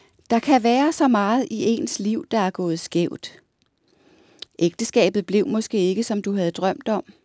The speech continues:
Drømmejobbet fik du ikke, og der er så mange trælse ting på arbejdspladsen. Menigheden opfylder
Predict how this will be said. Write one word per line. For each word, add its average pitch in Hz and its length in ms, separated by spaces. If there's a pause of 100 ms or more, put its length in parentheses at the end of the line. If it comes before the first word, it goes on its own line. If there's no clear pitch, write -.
(600)
Drømmejobbet 196 720
fik - 260
du 226 120
ikke, 190 380 (520)
og 226 120
der 226 80
er 208 140
så 254 140
mange 190 300
trælse 202 480
ting 202 260 (100)
på 208 100
arbejdspladsen. 180 880 (1300)
Menigheden 226 720
opfylder 202 540